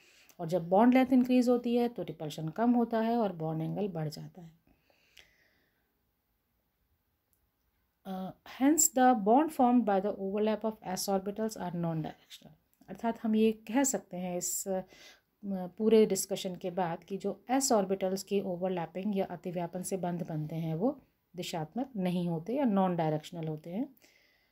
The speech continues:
Hybrid orbitals have definite shape। संकरित कक्षा का कोई एक निश्चित शेप होती है, एक आकृति होती है। Therefore, according to the type of hybridization, symmetrical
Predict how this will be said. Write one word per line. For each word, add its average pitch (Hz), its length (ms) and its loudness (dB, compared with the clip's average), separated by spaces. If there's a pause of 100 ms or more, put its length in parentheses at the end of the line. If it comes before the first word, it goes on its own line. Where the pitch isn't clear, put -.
(560)
Hybrid 202 340 4
orbitals 262 540 4
have 214 240 -2
definite 175 440 -6
shape। 247 280 -8 (640)
संकरित 202 500 -2
कक्षा 202 280 -4
का 196 140 -6
कोई 202 180 -2
एक 196 120 -6
निश्चित 175 400 -6 (260)
शेप 165 380 -4
होती 175 240 -4
है, 262 60 2
एक 254 120 -2
आकृति 170 360 -4
होती 170 300 -6
है। 240 180 -6 (260)
Therefore, 165 480 -2 (520)
according 220 480 2
to 262 80 2
the 240 120 0 (100)
type 180 240 -4
of 233 60 -4 (140)
hybridization, 185 600 0 (680)
symmetrical 269 540 0